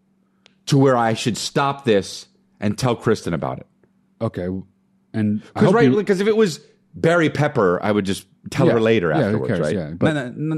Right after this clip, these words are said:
Speaker 1: no offense to Barry Pepper.
Speaker 2: No, we like, we love you, Barry.
Speaker 1: Giovanni Ribisi, I probably wouldn't do it either.
Speaker 2: No way, of course
Speaker 1: Anybody
Speaker 2: not.
Speaker 1: from Saving Ryan, from Private Ryan, besides Matt Damon and Tom Hanks, I don't think I'd do it. Unless it was Tom Sizemore, 'cause he's dead, and I'd be like, "Why is he alive?"
Speaker 2: Ted Danson, no?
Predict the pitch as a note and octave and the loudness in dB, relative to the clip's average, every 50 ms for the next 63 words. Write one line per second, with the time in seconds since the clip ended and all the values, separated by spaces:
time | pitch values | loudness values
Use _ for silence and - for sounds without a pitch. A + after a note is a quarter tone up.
0 | - E3+ D#3 C3 - C#3+ C3 A2 - A#2 D#2+ G#2+ F#2+ E2 - G#2+ G#2 - C2+ - | -2 -2 -2 -2 -2 -2 -4 -4 -4 -4 -2 -2 -2 0 -2 -4 -4 -2 0 2
1 | D#3+ C#3 D3 E3 E3 C#3+ B2 B2+ - D3 D3 D#3+ F#3+ F#3 C3+ A2+ - F#3+ G3 F#3+ | 4 4 4 4 4 2 0 0 2 4 4 4 4 4 2 4 4 6 6 6
2 | B2 - F3 F3 E3+ E3 D#3 D3 A#2+ C3+ C#3+ C#3 - C3 B2+ A2 - - A2 G2+ | 6 4 2 2 4 4 4 4 4 2 2 2 2 2 0 0 0 0 2 2
3 | F#2+ F#2+ F#2 E2+ D2+ F2+ E2 D2+ D#2 C#2+ C2 B1 - _ _ _ - C3+ D#3+ F3+ | 2 2 2 0 0 -2 -2 -2 -2 -4 -6 -8 -12 _ _ _ -4 -2 0 0
4 | E3 D#3 C#3+ G2+ - - E3 G3+ G3+ F3 C#3+ D3 C3+ G#2+ A#2 G#2+ - A#2 G2 G2+ | 0 0 0 -2 0 0 2 2 4 4 4 2 2 2 0 2 2 2 2 4
5 | G2 G2 G2 F#2+ F#2 F2+ F2+ - G#2 - - E2+ - A2 G2+ F#2+ G#2+ G#2+ G2+ F#2+ | 2 2 2 0 0 -2 -6 -8 -12 -12 -10 -8 -6 -6 -6 -4 -2 -2 0 0
6 | F#2+ G2 F#2 F2 E2 D2+ F#2+ - - A#2 A2 A2 A2 G#2 F2+ - - - - - | 0 -2 -4 -4 -4 -6 -6 -2 -2 0 0 0 0 -2 -2 -6 -14 -18 -18 -8
7 | - F2+ A2 A#2 A#2 G#2 G2+ G#2+ G2+ G2+ F#2+ F2+ F2 - - F#2 F2 E2+ E2+ D#2+ | -2 0 0 0 0 2 2 2 2 2 0 -2 -2 -2 -2 -2 -2 -2 -2 -4
8 | D2+ C#2+ - - - _ _ - - G2+ F#2+ C#3 C#3+ A#2 A2 E2+ E2+ D#2 D2 D#2+ | -4 -6 -10 -16 -20 _ _ -6 -4 -2 0 0 0 0 -2 -2 -2 -2 0 -2
9 | D#2 B1+ - - _ _ _ _ _ _ _ _ _ _ _ _ _ _ _ _ | -2 -2 -4 -8 _ _ _ _ _ _ _ _ _ _ _ _ _ _ _ _
10 | - - - A#2+ C#3+ A#2+ G#2 E2 - G#2 G#2+ F#2+ - G2+ G2 F2+ F2 D2+ - - | -12 -6 -2 -2 0 0 -2 -2 -2 -4 -4 -2 0 0 0 0 -2 -4 -4 -4
11 | F#2+ F2 C#2 C2 E2 D2 C2 A#1+ C#2 C#2+ D2 C2+ D#2 C2+ C2 B1 - A#1 D2+ D#2 | -6 -4 -4 -4 -4 -4 -4 -4 -4 -4 -2 -2 -2 -2 -2 -6 -6 -6 -6 -4
12 | D#2 E2 D2 C2+ C#2 C2 - A#2+ A2 G#2 F#2+ G2+ G2+ G2+ - - G#2 G#2 A2 A2+ | -4 -4 -4 -4 -4 -4 -2 -2 -2 0 0 0 0 0 -2 -2 -4 -4 -4 -6
13 | - G#2+ G#2 A2+ C3 | -8 -8 -6 -6 -8